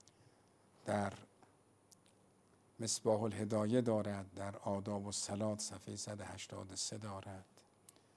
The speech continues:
میگه: «خدای عالم تمام کمالات ذاتی، کمالات صفاتی، کمالات اسماعی، کمالات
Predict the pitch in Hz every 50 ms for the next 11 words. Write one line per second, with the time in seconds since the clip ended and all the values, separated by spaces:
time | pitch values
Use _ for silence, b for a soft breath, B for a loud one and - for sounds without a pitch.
0 | - - - - - - 139 139 143 143 - - 123 110 117 110 107 104 104 104
1 | 107 113 110 107 107 120 139 139 135 127 120 120 - - - 120 123 131 139 147
2 | 156 156 151 143 139 135 127 117 117 - - 113 110 113 110 113 110 110 127 139
3 | 139 135 127 - 127 120 110 110 107 104 98 98 - - 127 117 104 95 - -
4 | - - - - - - - - - - - - - - - - - - - -
5 | - - - 107 107 107 107 107 107 104 113 123 135 135 131 131 - 127 123 -
6 | - 101 - - 107 101 98 98 - - 123 113 107 101 - - - - - -
7 | - - - - - - - - 107 110 107 107 107 107 104 104 120 131 131 131
8 | 127 131 127 113 - 107 - - - 110 107 101 101 98 110 120 113 107 101 -
9 | - - - - - - - - - - - - - - - 123 117 110 113 113
10 | 113 110 113 127 139 135 123 - - -